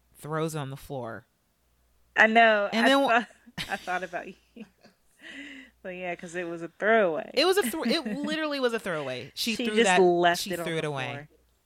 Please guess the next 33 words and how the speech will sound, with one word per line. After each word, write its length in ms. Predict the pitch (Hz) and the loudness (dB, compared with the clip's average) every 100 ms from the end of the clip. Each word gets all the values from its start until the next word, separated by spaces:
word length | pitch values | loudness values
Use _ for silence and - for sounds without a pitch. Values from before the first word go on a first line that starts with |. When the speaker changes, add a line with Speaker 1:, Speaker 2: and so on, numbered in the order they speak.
| - | -12
Speaker 1:
You 80 | 165 | -6
know, 320 | 151 147 151 _ | -6 -6 -12 _
threw 140 | - 165 | -6 -2
it 40 | |
away. 300 | 302 117 285 | -2 -2 -6
Speaker 2:
<laughs> 40 | 220 | -6
Speaker 1:
Just 160 | 190 | -4
left 180 | 233 226 | -2 -2
it 100 | 233 | -4
there, 240 | 208 196 185 | -4 -2 0
walked 320 | 180 185 190 | 2 0 0
out, 360 | 170 165 165 - | 0 0 -2 -6
and, 440 | 165 151 147 147 | -8 -6 -6 -6
uh, 240 | 147 139 131 | -4 -4 0
I 120 | 185 | 2
wanted 240 | 247 285 233 | 2 0 -2
to 80 | 160 | 0
ask 320 | 165 170 165 | -2 -4 -10
you 120 | 156 | -8
what 100 | 151 | -8
you 80 | 160 | -8
thought 180 | 160 147 | -6 -6
about 260 | 147 139 135 | -4 -6 -8
this 160 | 151 | -10
garment 420 | - 135 135 120 - | -8 -8 -8 -12 -14
because, 460 | 151 160 143 - _ - - - _ | -10 -8 -8 -12 _ -20 -20 -20 _
like, 340 | 190 214 220 220 | -2 0 0 -2
um, 240 | 196 190 | 0 0
the 80 | 180 | -2
first 260 | 180 196 190 | -2 -2 -2
episode 300 | 175 - 175 | -8 -6 -4
with 200 | 160 - | -4 -6
Sintel, 680 | 160 151 139 139 135 135 | -10 -8 -8 -8 -8 -10